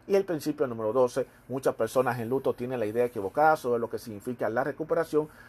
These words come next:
porque la recuperación, como le digo, después de la muerte de un ser querido puede ponerse entre comillas.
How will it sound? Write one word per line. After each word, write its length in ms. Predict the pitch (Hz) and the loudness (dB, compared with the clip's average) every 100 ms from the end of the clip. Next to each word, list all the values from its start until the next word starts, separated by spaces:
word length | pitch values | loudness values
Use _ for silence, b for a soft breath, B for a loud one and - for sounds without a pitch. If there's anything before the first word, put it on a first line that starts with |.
| - | -2
porque 220 | 190 190 | 0 2
la 140 | 190 202 | 4 4
recuperación, 680 | 196 185 185 170 156 156 | 2 2 4 4 4 2
como 180 | 160 139 | 2 2
le 140 | 131 | 4
digo, 280 | 131 143 147 | 4 4 4
después 320 | 131 113 127 | 4 2 4
de 60 | 131 | 6
la 100 | 127 | 4
muerte 300 | 120 127 127 | 2 0 0
de 60 | 120 | -2
un 60 | |
ser 160 | 117 117 | -2 -2
querido 300 | 110 117 113 | -2 2 2
puede 200 | - 127 | 6 4
ponerse 520 | - 110 117 120 117 | 4 -2 -2 -4 -6
entre 300 | - 131 113 | -8 -8 -8
comillas. 500 | 104 101 113 110 104 | -6 -8 -8 -4 -4